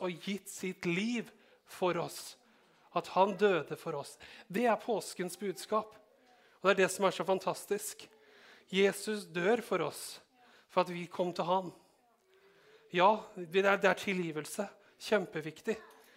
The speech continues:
Tilgivelse, du vet, hvis du ikke har tilgitt noen, hvordan føles det? Gjør det ikke vondt? Er det ikke en sånn bitterhet som bare ligger sånn i bakgrunnen der? Du kan prøve å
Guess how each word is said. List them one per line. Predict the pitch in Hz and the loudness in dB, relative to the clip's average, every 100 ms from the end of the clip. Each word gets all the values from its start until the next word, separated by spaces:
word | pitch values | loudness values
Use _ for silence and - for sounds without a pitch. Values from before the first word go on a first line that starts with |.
| _ - | _ 0
Tilgivelse, | 208 190 180 160 165 - 220 226 | 2 4 0 0 -4 2 2 2
du | 196 | 0
vet, | 196 214 208 | 0 0 -2
hvis | 190 - | -8 -4
du | 214 214 - - - _ - | -4 -4 -8 -20 -20 _ -4
ikke | 233 - - 185 | -4 -4 0 0
har | 214 | 0
tilgitt | - 175 165 170 190 | -2 -2 -2 -2 0
noen, | 180 247 202 - _ _ _ _ _ | 0 0 -4 -12 _ _ _ _ _
hvordan | 180 202 214 | 2 2 2
føles | 240 190 175 - | 0 0 -2 -2
det? | 202 - - - - - - - _ _ _ _ | -4 -4 -12 -18 -16 -18 -20 -20 _ _ _ _
Gjør | 180 | 0
det | 214 | 2
ikke | 214 190 | 2 2
vondt? | 262 - - - - _ _ _ _ _ _ _ _ _ _ _ _ | 0 -2 -12 -16 -16 _ _ _ _ _ _ _ _ _ _ _ _
Er | - 190 | 0 2
det | |
ikke | 214 | 2
en | - | 2
sånn | 208 - | 0 0
bitterhet | 175 - - 151 208 214 | -10 -8 -6 -4 -4 -6
som | - 214 | -6 0
bare | 196 196 | 0 0
ligger | 190 175 165 185 | -6 -6 -6 -4
sånn | 170 180 | -2 0
i | |
bakgrunnen | 190 165 - 147 160 | 2 0 -2 -6 -4
der? | 226 - - _ | -6 -8 -20 _
Du | 180 | -4
kan | 202 196 | -2 2
prøve | 220 165 165 | 2 4 2
å | 165 | -2